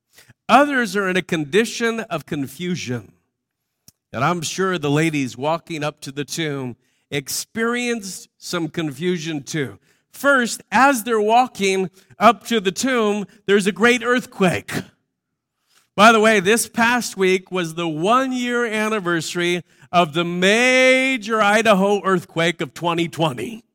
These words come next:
You guys remember that? You remember where you were when that earthquake went off? Oh my goodness, this is such a scary thing.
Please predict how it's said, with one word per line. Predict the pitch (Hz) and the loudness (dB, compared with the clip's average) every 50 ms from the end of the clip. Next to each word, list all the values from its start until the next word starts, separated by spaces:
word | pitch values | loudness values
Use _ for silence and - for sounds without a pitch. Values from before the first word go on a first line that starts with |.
| _ _ _ _ _ _ _ _ _ _ _ _ _ - | _ _ _ _ _ _ _ _ _ _ _ _ _ -2
You | 160 180 | 0 2
guys | 208 233 247 208 196 | 4 4 2 2 0
remember | 214 208 208 214 214 202 208 202 | -2 -2 0 -2 0 0 0 2
that? | 196 208 208 220 220 214 196 185 _ _ _ _ _ _ _ _ _ _ _ _ _ _ _ _ _ _ - | 4 4 4 4 2 0 -4 -6 _ _ _ _ _ _ _ _ _ _ _ _ _ _ _ _ _ _ 0
You | 175 214 | 2 4
remember | 240 285 285 277 247 254 233 | 6 6 4 4 4 2 4
where | 226 226 233 233 233 | 4 6 6 6 6
you | 233 220 214 220 220 214 | 4 2 0 0 0 0
were | 196 196 208 208 208 208 208 208 208 | 0 2 2 2 2 2 2 2 2
when | 190 185 170 | 0 0 0
that | 180 190 190 190 190 | 0 0 0 0 0
earthquake | 196 196 185 185 - - 202 196 185 - - | -2 -2 -2 -4 -4 -4 -4 -4 -4 -6 -6
went | 190 185 175 170 | -6 -6 -4 -2
off? | 160 160 160 160 151 147 - - - _ _ _ _ _ _ _ _ _ _ _ _ _ _ - | -2 -2 -4 -4 -8 -10 -14 -16 -18 _ _ _ _ _ _ _ _ _ _ _ _ _ _ -4
Oh | 160 156 170 165 156 147 | -2 0 0 0 0 0
my | 131 123 123 120 | -2 -2 -2 -4
goodness, | 113 135 165 160 147 123 107 101 98 - - - | -4 -2 -2 -2 -2 -4 -6 -12 -12 -12 -10 -6
this | 175 170 | -6 -6
is | 165 - | -6 -6
such | - - - 180 160 156 - | -6 -6 -2 -2 -2 -2 -4
a | 143 120 | -8 -12
scary | - - - 147 139 123 123 120 | -10 -10 -6 -4 -4 -2 -2 -4
thing. | - - 131 104 95 - | -4 -4 -6 -8 -8 -12